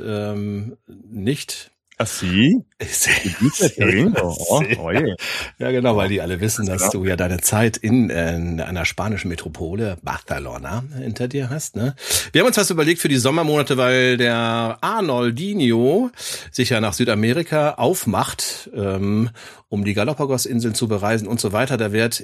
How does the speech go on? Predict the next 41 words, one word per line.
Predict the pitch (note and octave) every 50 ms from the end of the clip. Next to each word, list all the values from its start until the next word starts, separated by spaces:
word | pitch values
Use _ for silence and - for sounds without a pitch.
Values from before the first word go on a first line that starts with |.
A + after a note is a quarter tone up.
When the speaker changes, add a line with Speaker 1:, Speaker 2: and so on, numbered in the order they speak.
| -
Speaker 1:
er | - B2 C#3 C#3
natürlich | C3+ A2+ - - - C3 C3+ C3+ C3 A2+ -
uns | C3 A#2 -
alle | - - C3+ D3+ D3
mitnehmen | C3 A#2+ A2 A#2+ - - - C#3 C#3 C#3 C#3 C3 B2+
nach | A#2+ B2+ C#3 D3+ -
seiner | - - A#2+ A#2 B2 A#2+ A#2 A2+ G#2 G2+ G#2+
Rückkehr | B2+ E3+ - - - E3 D3+ C#3 B2+ -
im | B2 B2
September. | A2 A#2+ A2+ - - - C3+ D3 F3 F3 E3+ D#3+ C3
Ich | B2+ A#2+ -
bin | - C#3 C3 -
auch | C#3 C#3 -
schon | - - A#2+ A2+
selber | G2+ A#2 C#3+ D3+ C#3 A#2+
sehr | A2 B2+ C3+
gespannt | B2 A2 - - - D3 E3+ D#3+ - - - - - - - - - - - - -
und, | - D3 B2 B2 A#2+ - - -
äh, | B2 A#2 A2+ A2
Andi | - B2 C3 D3+ C3
ist | A#2 -
sehr | - D3
nervös | D3 C#3 A2+ G#2+ G2+ G2+ B2+ A3+ C#4+ -
schon | - G#3+ E3+ -
vor | - E3 D#3
der, | D3 C#3+ C#3 C3+ C3 C3
äh, | B2+
vor | A#2 - C#3+
der | C3+ B2 A2
Reise. | B2+ C3+ B2 B2
Vorfreude, | - - B3+ - - - - D#3 E3 F3 E3+ F3 F3 F3 E3 D#3+ D3+ D3+ D3+ D#3 D3
äh, | D#3+ C#3
aber | C#3 C3 C3
auch | D3+ B2+
ein | B2+
bisschen | B2 B2 - A#2 A2
Stress | - - - A#2+ D3+ E3 -
macht | - D#3 C#3+ C3
sich | - C#3+ - -
bereit. | C#3 B2+ C3 C#3 C#3 B2+ - - - - - - - - -
Ich | F#3 - - -